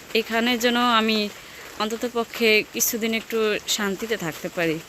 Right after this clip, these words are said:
হ্যাঁ, ঘরটা যদি আমার পড়ে যায় তাহলে আমার সবই শেষ। হ্যাঁ, ঘরটা ছিল দেখে হয়তো এখন পর্যন্ত একটু ভালো ছিলাম,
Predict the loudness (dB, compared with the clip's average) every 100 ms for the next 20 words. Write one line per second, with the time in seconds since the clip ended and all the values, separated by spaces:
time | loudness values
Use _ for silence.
0 | -18 -10 -4 -2 2 2 2 2 2 4
1 | 4 2 0 0 2 2 0 -2 -2 0
2 | 0 0 0 0 0 0 -2 -4 -8 -12
3 | -16 -16 -16 -16 -18 -16 -16 -16 -16 -14
4 | -16 -16 -16 -16 -16 -16 -10 -4 0 2
5 | 2 4 4 2 0 2 4 4 4 2
6 | 0 2 0 0 2 4 2 0 -6 -4
7 | -4 -4 -4 -4 -2 0 0 0 -2 -2
8 | -2 -2